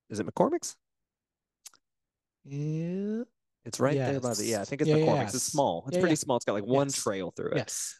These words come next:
Speaker 1: Um, we were there, and one of the things we were doing is, like, bear crawls, and I found a little bridge, super short. Like, you
Speaker 2: Yeah,
Speaker 1: didn't
Speaker 2: yeah.
Speaker 1: even know it's a bridge until, like, you realize there's a little stream crawling under it. No water in it, but it was muddy.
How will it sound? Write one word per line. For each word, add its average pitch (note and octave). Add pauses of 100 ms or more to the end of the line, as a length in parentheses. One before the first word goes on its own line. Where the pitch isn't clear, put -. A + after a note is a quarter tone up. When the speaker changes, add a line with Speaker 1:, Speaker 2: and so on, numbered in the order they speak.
Speaker 1:
Um, G#2
we A2
were C3
there, F#2+
and G2 (120)
one A2
of G#2+
the G2+
things G#2
we F#2+
were F#2
doing F#2
is, F2
like, F#2 (100)
bear F2+
crawls, -
and F#2+
I F#2+
found G2
a F#2+
little G#2
bridge, F2+
super -
short. -
Like, G2
you B2
Speaker 2:
Yeah, B2+
Speaker 1:
didn't B2+
Speaker 2:
yeah. B2
Speaker 1:
even A2
know G#2+
it's G2
a F2
bridge F#2
until, G2+
like, F2
you G#2
realize G2
there's F#2+
a G2
little F#2+
stream F#2
crawling F#2+
under F#2
it. F#2
No A#2
water G2
in F#2
it, F#2
but G2
it F2+
was F2
muddy. F2+